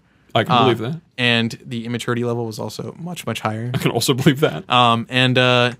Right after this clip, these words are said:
Speaker 2: I don't know. It, there were definitely instances of, like, play fighting that developed into, uh, actual fighting. Like, it started off as, like, kinda like, you know, "Hey, I can do this. Oh, you can do that. I can do this." And it gets even further. And then there's just been instances where straight up it's like,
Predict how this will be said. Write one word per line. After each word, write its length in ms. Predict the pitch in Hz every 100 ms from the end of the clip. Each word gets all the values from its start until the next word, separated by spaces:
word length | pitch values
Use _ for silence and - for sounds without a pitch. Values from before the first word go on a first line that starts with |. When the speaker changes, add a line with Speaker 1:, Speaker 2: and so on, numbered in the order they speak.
| _ _ _ -
Speaker 2:
I 100 | 202
don't 100 | 240
know. 200 | 262 139
It, 520 | 113 123 - - 127
there 120 | 170
were 80 | 202
definitely 340 | 226 - 196
instances 320 | 185 185 165 139
of, 80 |
like, 160 | 123 117
play 180 | - 180
fighting 280 | 175 170 165
that 100 | 117
developed 360 | 123 131 127
into, 420 | 127 117 120 113 113
uh, 260 | 123 110 117
actual 340 | 143 - 180
fighting. 340 | 160 170 170 175
Like, 160 | 120
it 40 | 131
started 220 | 139 131
off 80 | 123
as, 80 |
like, 140 | 120 110
kinda 160 | 127
like, 180 | 120 120
you 100 | 120
know, 200 | 117 117
"Hey, 260 | 135 139 127
I 80 | 127
can 160 | 139
do 160 | 131 127
this. 260 | 139 123
Oh, 140 | 175 156
you 120 | 139
can 120 | 165
do 80 | 180
that. 120 | 202
I 60 | 175
can 140 | 180
do 100 | 185
this." 340 | 208 156 - 120
And 180 | 117
it 600 | 113 - - - _ _
gets 180 | 139 135
even 160 | 143 127
further. 360 | - 143 139
And 100 | 131
then 240 | 127 127 120
there's 160 | 160
just 140 | 208 185
been 100 | 156
instances 320 | 175 143 127
where 100 | 123
straight 240 | - 151
up 140 | 143 131
it's 160 | 127
like, 380 | 135 120 113 -